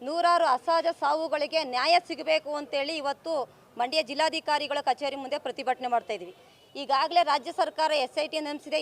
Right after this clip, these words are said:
ಎಸ್ ಐ ಟಿ ಈಗಾಗಲೇ ತನಿಖೆ ನಡೆಸ್ತಾ ಇದೆ. ಮತ್ತೆ ಉಳಿದಂತೆ ಎಲ್ಲ ಪ್ರಕರಣಗಳನ್ನ ಅದೇ ಎಸ್ ಐ ಟಿ ವ್ಯಾಪ್ತಿಗೆ ತರಬೇಕು ಅಂತೇಳಿ ನಾವು ವಿನಂತಿ ಮಾಡ್ತಾ ಇದ್ದೀವಿ. ತರ್ಲಿಕ್ಕಾಗ್ಲಿಲ್ಲ ಅಂತಂದ್ರೆ ಇನ್ನೊಂದು ಎಸ್ ಐ ಟಿಯನ್ನು, ವಿಶೇಷವಾದ ಎಸ್ ಐ ಟಿಯನ್ನು ನೇಮಕ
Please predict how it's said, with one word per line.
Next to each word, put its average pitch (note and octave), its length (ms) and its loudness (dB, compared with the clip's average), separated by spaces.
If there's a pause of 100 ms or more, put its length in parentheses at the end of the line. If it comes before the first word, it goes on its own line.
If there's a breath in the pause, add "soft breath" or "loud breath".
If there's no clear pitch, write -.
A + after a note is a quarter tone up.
ಎಸ್ - 200 -6
ಐ - 80 -6
ಟಿ D#4 60 -6
ಈಗಾಗಲೇ C#4 300 0 (100)
ತನಿಖೆ C4 300 -4
ನಡೆಸ್ತಾ C4+ 380 -2
ಇದೆ. D4+ 120 2 (480 loud breath)
ಮತ್ತೆ D4 180 0 (100)
ಉಳಿದಂತೆ F4+ 340 2 (100)
ಎಲ್ಲ D4 140 -2 (220)
ಪ್ರಕರಣಗಳನ್ನ D#4 720 2 (540 loud breath)
ಅದೇ F4 140 6 (100)
ಎಸ್ - 200 -2
ಐ - 80 -2
ಟಿ F4 60 -4
ವ್ಯಾಪ್ತಿಗೆ D#4 560 0
ತರಬೇಕು D4 480 -2
ಅಂತೇಳಿ C4+ 400 -4
ನಾವು D4 140 0 (200)
ವಿನಂತಿ D4+ 360 -4
ಮಾಡ್ತಾ C4+ 260 -2
ಇದ್ದೀವಿ. C4+ 220 -2 (460 loud breath)
ತರ್ಲಿಕ್ಕಾಗ್ಲಿಲ್ಲ E4+ 800 2
ಅಂತಂದ್ರೆ D4 420 -2
ಇನ್ನೊಂದು F4 260 -2 (100)
ಎಸ್ F4 180 -6
ಐ - 100 0
ಟಿಯನ್ನು, D#4 260 -4
ವಿಶೇಷವಾದ D#4+ 420 -2 (120)
ಎಸ್ D4+ 160 -8
ಐ D4+ 100 -4
ಟಿಯನ್ನು C#4+ 280 -4 (560 loud breath)
ನೇಮಕ F4 300 4